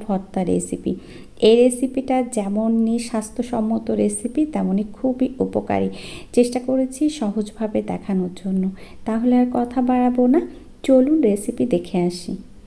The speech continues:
তো এই যে আমি একটা কলার মোচা নিয়ে নিয়েছি, আর মোচাটাকে এখন হচ্ছে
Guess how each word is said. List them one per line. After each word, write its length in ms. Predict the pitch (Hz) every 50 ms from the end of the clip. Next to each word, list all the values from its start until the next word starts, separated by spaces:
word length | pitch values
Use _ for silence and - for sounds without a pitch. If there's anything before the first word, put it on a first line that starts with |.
| - - - - - - - -
তো 60 | 208 208 - - 208 226
এই 80 | 240 240 247
যে 80 | 277 285 285 - 214
আমি 140 | 202 202 208 208 - - 208
একটা 260 | 214 208 - - 240 240 240 240 240
কলার 500 | 226 208 208 202 202 202 208 208 208 208 208 202 190 190 196
মোচা 300 | 208 214 220 - 240 233 233 226
নিয়ে 160 | 220 208 208 196 196
নিয়েছি, 420 | 196 196 190 190 190 - - 330 349 349 - 202 190
আর 80 | 190 185 180 190 196
মোচাটাকে 600 | 196 196 202 - - 214 214 208 190 190 - 254 254 202
এখন 180 | 190 - - 202 190
হচ্ছে 260 | 190 190 - - 202